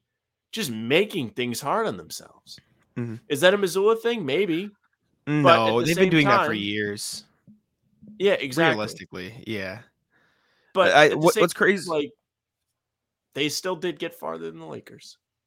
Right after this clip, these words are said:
Speaker 2: This is
Speaker 1: Make no
Speaker 2: true.
Speaker 1: mistake. Technically, they didn't, but they won more games.
Speaker 2: Oh, I was gonna say, they both made it there. But
Speaker 1: And
Speaker 2: what's
Speaker 1: they did make
Speaker 2: crazier
Speaker 1: the
Speaker 2: to me
Speaker 1: finals this period of time.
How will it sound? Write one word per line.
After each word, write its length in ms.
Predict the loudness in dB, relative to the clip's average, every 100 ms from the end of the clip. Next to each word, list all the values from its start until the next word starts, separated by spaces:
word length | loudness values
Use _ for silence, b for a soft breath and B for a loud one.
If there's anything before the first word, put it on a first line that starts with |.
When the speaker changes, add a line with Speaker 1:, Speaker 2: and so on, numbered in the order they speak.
| _ -8
Speaker 2:
This 140 | -6
is 20 | -6
Speaker 1:
Make 160 | -4
no 60 | -4
Speaker 2:
true. 80 | -4
Speaker 1:
mistake. 400 | -6 -16 -20 _ _
Technically, 380 | -4 0 2 2
they 120 | 2
didn't, 240 | -4 -14 _
but 100 | -8
they 60 | -4
won 120 | -2
more 140 | -4
games. 460 | -8 -14 _ -20 -20 _ _
Speaker 2:
Oh, 100 | 2
I 140 | 8 6
was 120 | 6
gonna 200 | 2 4
say, 180 | 2 0
they 80 |
both 220 | 2 2 2
made 100 | -4
it 40 |
there. 100 | -6
But 240 | -2 -2 -2 b b
Speaker 1:
And 80 | 6
Speaker 2:
what's 120 | 6
Speaker 1:
they 20 |
did 60 | 6
make 120 | 6
Speaker 2:
crazier 220 | 6 4
Speaker 1:
the 80 | 4
Speaker 2:
to 40 |
me 340 | 2 0 0 -4
Speaker 1:
finals 260 | -8 -20 _ _
this 120 | -20
period 300 | -18 -18 -20
of 60 | -20
time. 320 | -20 _ _